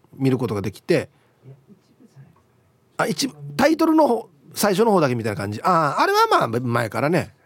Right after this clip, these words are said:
うん、見ることできますけど、一番僕が突っ込みたいのは、なんでこれ親父から教えてもらうかっていうところなんですよ。親父なんか絶対悪いことしてるぜ。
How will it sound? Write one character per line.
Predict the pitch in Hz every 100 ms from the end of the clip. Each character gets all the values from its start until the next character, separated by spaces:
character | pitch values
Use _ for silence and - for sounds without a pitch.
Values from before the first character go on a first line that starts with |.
| -
う | 101
ん、 | 98 95 95 98
見 | 104
る |
こ | 98
と | 90
で | 90
き | 90
ま | 87
す | -
け | 87
ど、 | 85 - - - - - _ _ _ -
一 | 170 - 220
番 | 226 214
僕 | 143
が | 143
突 | -
っ |
込 | -
み | 117
た | 110
い | 101
の | 87
は、 | 90
な | 117
ん | 196 240
で | 226
こ | 175
れ | 104
親 | 127 156 147
父 | 151
か | 135
ら | 98
教 | 98
え | 117
て | 95
も | 95
ら | -
う | 110
か | 101
っ |
て | - 85
い |
う |
と | -
こ | 92
ろ |
な | 85
ん |
で | -
す |
よ。 | -
親 | 151 190
父 | 196
な | 240
ん | 240
か | 113
絶 | 180 -
対 | 320
悪 | 277 147
い | 147
こ | 110
と | 117
し |
て | 110
る |
ぜ。 | 90 -